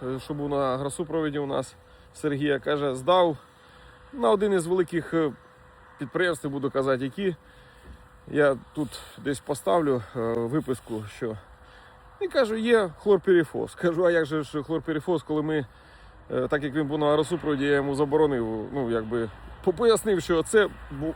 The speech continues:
є ризики в тому використовувати хлорпірифоса. І от там та компанія, яка приймає, а вона дуже потужна в Україні, вона каже, що у вас хлорпірифос, і показує там нуль, нуль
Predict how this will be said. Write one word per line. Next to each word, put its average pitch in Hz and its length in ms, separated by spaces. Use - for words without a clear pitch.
є 190 300
ризики 175 520
в 139 40
тому 196 300
використовувати 156 600
хлорпірифоса. 139 800
І 285 100
от 269 140
там 226 320
та 180 100
компанія, 196 500
яка 175 200
приймає, 165 760
а 139 80
вона 147 200
дуже 143 220
потужна 160 400
в 170 60
Україні, 160 520
вона 233 320
каже, 175 380
що 160 960
у 170 100
вас 226 240
хлорпірифос, 160 720
і 196 40
показує 185 480
там 165 220
нуль, 185 300
нуль 160 220